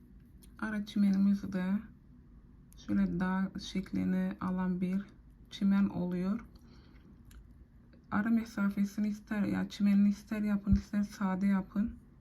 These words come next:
Her şekilde güzel duran bir model. Tüm ayrıntılarını anlatacağım ben sizlere zaten. Tığ batılarımda ikişer zincir.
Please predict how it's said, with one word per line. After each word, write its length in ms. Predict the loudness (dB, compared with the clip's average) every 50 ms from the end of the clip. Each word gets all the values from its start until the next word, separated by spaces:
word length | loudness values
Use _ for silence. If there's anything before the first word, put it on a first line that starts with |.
| -20 -20 -20 -20 -20 -20 -20 -20 -20 -20 -20 -20 -14 -8
Her 120 | -6 -6 -6
şekilde 440 | -4 -2 -2 -2 0 0 0 0 0
güzel 420 | 0 -2 -2 0 0 0 0 0
duran 280 | 0 -2 -2 0 0 0
bir 120 | 0 2
model. 480 | 2 2 2 2 0 0 0 0 0 -2 -6 -12 -20 -20 -20 -20 -20 -20 -20 -20 -20 -20 -20 -20 -20 -20 -20 -20 -20 -20 -20 -20 -20 -20 -20 -20 -20 -20 -20 -20 -20 -20 -20 -20 -20 -20 -14 -6
Tüm 180 | -2 0 2
ayrıntılarını 640 | 2 2 2 2 0 -2 -2 -2 -2 0 2 2 4
anlatacağım 680 | 4 4 4 2 0 -2 -2 -2 0 0 0 0 0 -2
ben 160 | -2 -4 -4
sizlere 500 | -6 -6 -6 -8 -8 -6 -4 -4 -4 -4
zaten. 540 | -4 -4 -4 -4 -4 -4 -4 -4 -4 -4 -6 -10 -18 -20 -20 _ -20 -20 -20 -20 -20 -20 -20 -20 -20 -20 -20 -20 -20 -20 -20 -12
Tığ 220 | -8 -4 -2 0 2
batılarımda 680 | 2 0 0 -2 -2 0 0 2 2 4 4 4 2 0
ikişer 500 | -2 -4 -6 -6 -4 -2 0 2 2 2
zincir. 560 | 2 2 2 0 0 2 2 2 2 2